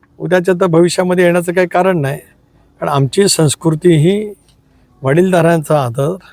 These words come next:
जनमानसामध्ये काम करत असतानाच प्रत्येक सर्वसामान्य माणसाचा योग्य तो आदर, हे गेल्या पंचेचाळीस वर्षाची माझी राजकीय आयुष्याची शिजोरी असल्यामुळे कोण काय बोलतं याच्याकडे मी फारसं लक्ष देत नाही. एवढ्यासाठीच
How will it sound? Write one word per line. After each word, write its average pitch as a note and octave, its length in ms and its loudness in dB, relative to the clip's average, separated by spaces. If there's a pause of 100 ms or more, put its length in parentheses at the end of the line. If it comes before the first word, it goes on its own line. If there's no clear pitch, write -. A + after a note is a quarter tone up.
(600)
जनमानसामध्ये F3+ 760 0
काम E3 240 0
करत D#3+ 240 -2
असतानाच D3 480 -2 (760)
प्रत्येक F#3+ 580 0
सर्वसामान्य E3 720 -2
माणसाचा E3 720 0
योग्य E3 320 2
तो E3+ 120 0
आदर, C#3+ 320 0 (800)
हे F3+ 80 6
गेल्या F3+ 280 4
पंचेचाळीस E3+ 540 -2
वर्षाची D#3 460 0
माझी D#3+ 300 0
राजकीय D3 360 0
आयुष्याची D3+ 440 0
शिजोरी D3 340 2
असल्यामुळे C#3 500 -2 (680)
कोण F#3 200 2
काय F#3+ 160 0
बोलतं E3 340 0
याच्याकडे F3 340 0
मी F3+ 180 0
फारसं D#3 300 0
लक्ष D#3 240 0
देत D#3+ 260 0
नाही. E3 160 0
एवढ्यासाठीच D#3 720 0